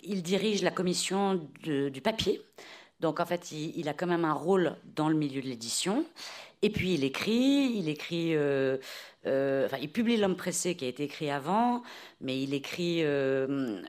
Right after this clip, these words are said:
euh, Une vie de Guy de Maupassant, il écrit, euh, une longue nouvelle qui s'appelle Feu Monsieur le Duc. Euh, il est, il est assez occupé en fait, mais c'est surtout le retour au pouvoir de Laval en avril quarante-deux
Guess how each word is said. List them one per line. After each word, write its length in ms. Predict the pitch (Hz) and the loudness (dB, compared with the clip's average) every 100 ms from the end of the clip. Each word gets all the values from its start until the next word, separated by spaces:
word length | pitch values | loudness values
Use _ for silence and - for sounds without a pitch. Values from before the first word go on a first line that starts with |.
| 80 | -4
euh, 180 | 123 110 | -4 -2
Une 100 | 151 | -2
vie 160 | 151 | -2
de 60 | 185 | -4
Guy 100 | 185 | -4
de 60 | 165 | -4
Maupassant, 800 | 151 156 - 196 226 233 226 | -2 -2 -2 0 2 4 4
il 140 | 226 165 | 2 2
écrit, 400 | 160 - 180 165 | -2 -2 0 2
euh, 200 | 147 143 - - - | 2 0 -4 -16 -8
une 140 | 143 | 0
longue 160 | 165 185 | 2 4
nouvelle 540 | 180 156 156 165 143 - - - - | 4 4 2 2 0 -4 -10 -18 -18
qui 80 | - | -14
s'appelle 200 | 123 127 | -6 -6
Feu 180 | 127 180 | -2 0
Monsieur 300 | 170 156 147 | 2 0 -2
le 60 | 139 | -2
Duc. 440 | 170 247 - 151 - - - - | 0 0 -2 -6 -8 -18 -14 -4
Euh, 180 | - 170 | -2 0
il 120 | 233 | 0
est, 160 | 226 226 233 | 0 -2 -2
il 140 | 233 | -2
est 100 | 269 | -2
assez 220 | 320 330 | -2 0
occupé 480 | 320 - 247 190 147 | 0 0 -2 0 0
en 60 | 127 | -2
fait, 260 | 127 - - - - | -6 -8 -16 -20 -8
mais 340 | 165 160 156 - - | 0 0 0 -4 -12
c'est 200 | - 151 | -8 -6
surtout 400 | - 175 - 185 | -4 -6 -2 0
le 100 | 135 | 2
retour 420 | 160 - 190 160 | 2 0 -2 -4
au 60 | |
pouvoir 640 | 156 156 143 165 156 143 - | -4 -6 -2 0 0 -2 -6
de 100 | 117 | -4
Laval 540 | 120 120 135 127 120 110 - - - - | -2 0 0 0 -2 -4 -10 -18 -20 -8
en 180 | 135 139 | -2 0
avril 340 | 143 139 151 147 | 2 0 -2 -2
quarante-deux 640 | 113 117 120 143 240 320 | -4 -4 -4 2 2 0